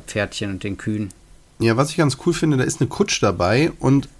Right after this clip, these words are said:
Speaker 2: ein Pferd halt in Duplo-Größe und da kannst du halt auch wieder mit einer, eigentlich wie bei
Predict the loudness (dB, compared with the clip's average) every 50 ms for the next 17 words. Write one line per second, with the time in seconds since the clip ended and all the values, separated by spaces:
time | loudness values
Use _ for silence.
0 | -20 -20 -20 -14 -4 0 2 2 4 2 0 0 0 2 4 4 2 2 2 2
1 | 2 4 2 2 2 0 2 2 0 2 4 4 4 4 4 2 2 0 2 2
2 | 2 2 2 2 0 -2 -2 -2 -2 -2 0 2 0 0 0 0 0 2 0 0
3 | -2 -2 0 2 2 4 2 2 0 0 0 2 2 2 0 -2 -4 -12 -20 -20
4 | -20 -20 -20 -20 -20 _ -12 _ -8 -8 -6 -8 -12 -16 -8 -4 0 2 2 2
5 | 2 0 0 -2 0 2 2 4 6 6 6 4